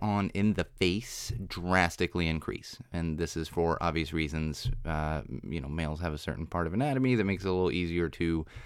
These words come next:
to kinda pee upward and in different directions and everything. So I've been, I, I,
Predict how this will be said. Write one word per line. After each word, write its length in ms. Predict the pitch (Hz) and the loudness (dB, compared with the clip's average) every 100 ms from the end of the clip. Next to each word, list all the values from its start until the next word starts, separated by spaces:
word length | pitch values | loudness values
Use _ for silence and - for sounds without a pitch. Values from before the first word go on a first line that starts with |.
| - - | -16 -12
to 100 | - | -8
kinda 220 | 92 90 80 | -2 0 0
pee 400 | - 90 82 82 - - | 0 0 0 -2 -8 -6
upward 380 | - 82 80 - - | -2 2 2 2 -4
and 260 | 80 80 67 - | -4 -4 -4 -4
in 140 | 85 | -2
different 260 | 78 - - | -2 -2 -2
directions 440 | 78 71 - 78 | -2 -2 -2 -2
and 80 | 78 | -2
everything. 380 | 73 76 80 76 | -2 -2 -2 -2
So 140 | 87 | -2
I've 80 | 85 | 0
been, 220 | 104 95 - - - - - _ - | 2 0 -4 -20 -20 -20 -20 _ -12
I, 60 | - - | -10 -10
I, 60 | - | -18